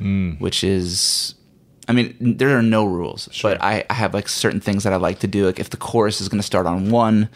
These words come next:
Speaker 2: then I'm gonna make sure the pre-chorus does not start on one and the verse does not start on one.
Speaker 1: Mm.
Speaker 2: It starts on the end or on two.
Speaker 1: Yeah.
Speaker 2: And it h-, helps build the energy, especially if, like, the verse starts on two,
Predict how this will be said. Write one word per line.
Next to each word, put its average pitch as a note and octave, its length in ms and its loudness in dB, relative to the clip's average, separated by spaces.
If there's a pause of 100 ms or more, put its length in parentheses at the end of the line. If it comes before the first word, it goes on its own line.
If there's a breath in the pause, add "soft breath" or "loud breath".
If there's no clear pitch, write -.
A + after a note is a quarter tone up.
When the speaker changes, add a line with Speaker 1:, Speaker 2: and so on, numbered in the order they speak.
(280 loud breath)
Speaker 2:
then G2+ 80 0
I'm G#2 80 4
gonna G#2 100 4
make G2 140 2
sure - 100 -2
the F#2+ 80 -2
pre-chorus G#2+ 880 0
does A#2+ 400 -2
not F2+ 180 0
start F2+ 200 -2
on F2 100 -2
one F2+ 200 -4
and G#2 100 -4
the A2 60 0
verse G2+ 260 0
does - 280 -2
not D#2+ 140 -2
start D#2+ 240 -2
on C2 140 -6
one. - 240 -10
Speaker 1:
Mm. A2+ 300 -2
Speaker 2:
It D#2+ 60 -6
starts G2+ 200 -2
on G2+ 60 2
the G#2+ 140 0
end F#2 380 -2
or F#2+ 140 0
on F2+ 100 -2
two. F#2 480 -2
Speaker 1:
Yeah. F2 280 -4 (380 soft breath)
Speaker 2:
And G#2 220 0
it A2+ 140 0
h-, A#2+ 80 -6
helps A#2 360 -2
build A2+ 300 -2
the G#2+ 100 2
energy, G2+ 280 0
especially A2 340 0
if, G#2+ 140 -2
like, A2 120 -2
the A2+ 60 -2
verse A2+ 300 0
starts G#2+ 260 0
on G#2 180 2
two, G2+ 500 0